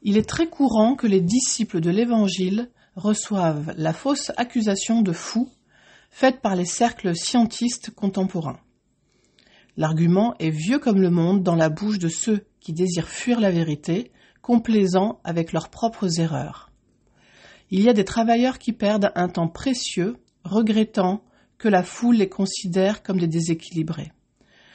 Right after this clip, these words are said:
Cela ne constitue en rien un motif pour se livrer à de stériles querelles. Souvent, le maître a été perçu comme un dément et les apôtres ne reçurent que pas d'autres qualificatifs.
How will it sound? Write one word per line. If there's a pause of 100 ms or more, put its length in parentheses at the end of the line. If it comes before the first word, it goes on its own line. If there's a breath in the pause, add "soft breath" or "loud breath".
(220 soft breath)
Cela
ne
constitue
en
rien
un
motif
pour
se
livrer
à
de
stériles
querelles. (960 soft breath)
Souvent, (300)
le
maître
a
été
perçu (200)
comme
un
dément (140)
et
les
apôtres (240)
ne
reçurent
que
pas
d'autres
qualificatifs.